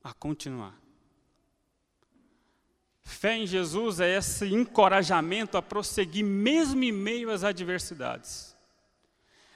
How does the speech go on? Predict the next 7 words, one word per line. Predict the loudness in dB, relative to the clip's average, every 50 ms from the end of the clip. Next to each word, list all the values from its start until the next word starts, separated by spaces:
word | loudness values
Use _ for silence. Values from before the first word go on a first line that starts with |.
| _ -6
Mesmo | -2 2 2 4 4 4 2 2 2
em | 2 2
meio | 0 0 0 0 0 2 2 0
a | 0
situações | 0 -2 -6 -2 2 4 4 4 2 0 -4 -4 -4 -2 -2 -2 -2
em | -4 -4 -4
que | -8 -6 -4 -4 -2 -2 -2 -2 -2 -4 -4 -4 -6 -8 -10